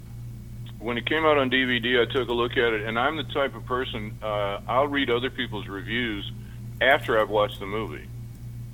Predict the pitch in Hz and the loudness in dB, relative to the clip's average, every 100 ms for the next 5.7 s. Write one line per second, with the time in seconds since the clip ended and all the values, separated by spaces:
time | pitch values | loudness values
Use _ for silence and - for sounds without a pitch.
0 | - - - 101 95 113 - 117 113 110 | -12 -12 -10 -8 -6 -6 -4 -4 0 4
1 | 107 131 117 117 117 131 123 123 117 107 | 6 6 4 4 2 2 4 4 6 6
2 | 113 120 - 123 120 107 110 104 117 104 | 4 0 -2 0 2 0 0 -2 -4 0
3 | 110 101 107 98 92 82 85 85 - - | 2 2 0 -2 -2 -2 -2 -2 -6 -10
4 | 120 - 92 92 85 82 - - - - | -12 -12 -8 -8 -8 -8 -10 -12 -12 -14
5 | - - - - - - 208 | -12 -12 -12 -14 -10 -2 -2